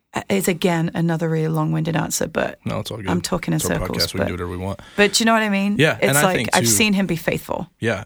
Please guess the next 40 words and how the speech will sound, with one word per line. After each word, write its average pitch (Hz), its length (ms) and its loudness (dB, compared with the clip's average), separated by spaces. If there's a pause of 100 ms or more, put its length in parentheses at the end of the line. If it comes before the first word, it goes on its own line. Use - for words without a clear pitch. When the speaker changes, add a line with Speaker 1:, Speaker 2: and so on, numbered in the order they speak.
(100)
Speaker 2:
and 113 140 0
I 127 80 2
would 143 120 -2
say 107 200 -2
the 98 100 -6
same 98 640 -2
in 90 140 -6
my 104 220 0
experience, 92 500 -4
and 92 160 -2
then, 90 240 -6 (480)
but 117 80 4
I 110 100 2
know 131 220 2
for 110 160 -2
me, 95 540 -4 (140)
<laughs> - 160 -8
and 107 140 -2
maybe 95 220 -4
this 90 180 -6
is 92 80 -6
just - 220 -6
me, 92 440 -4
uh, 95 340 -2 (840)
it 127 160 0
sometimes 123 640 0
takes - 320 -4
me, 98 280 -2 (100)
like, 104 160 -2 (400)
there's 120 180 4
still 139 320 2
the 127 160 0
initial 104 720 -2
wave 98 680 -2
of, 92 400 -4 (180)
"Oh, - 160 -4
crap," - 460 -6 (160)
Speaker 1:
Yeah, 190 160 -4
yeah, 170 120 -4
Speaker 2:
or - 420 0